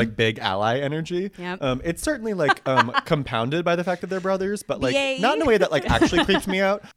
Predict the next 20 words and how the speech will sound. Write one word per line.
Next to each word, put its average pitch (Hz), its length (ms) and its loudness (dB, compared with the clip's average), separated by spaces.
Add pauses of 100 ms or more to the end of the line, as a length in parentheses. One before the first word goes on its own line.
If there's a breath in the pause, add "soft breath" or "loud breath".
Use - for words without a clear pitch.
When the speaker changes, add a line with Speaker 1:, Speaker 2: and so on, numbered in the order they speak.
(160)
Speaker 1:
I 143 140 2
was 139 140 -2
just 135 160 -12
like, 120 240 -2
I 135 60 -8
was 123 80 -6
like, 120 200 -8
"Oh 107 200 -2
God, 90 320 -6
Nate." 95 320 -8
But 143 100 0
it's 143 160 -2
a, 135 120 -8 (120)
an 131 80 -6
"Oh 117 120 0
God" 104 240 -2
in, 101 60 -10
like, 101 140 -10
a 101 80 -8
very 90 300 -8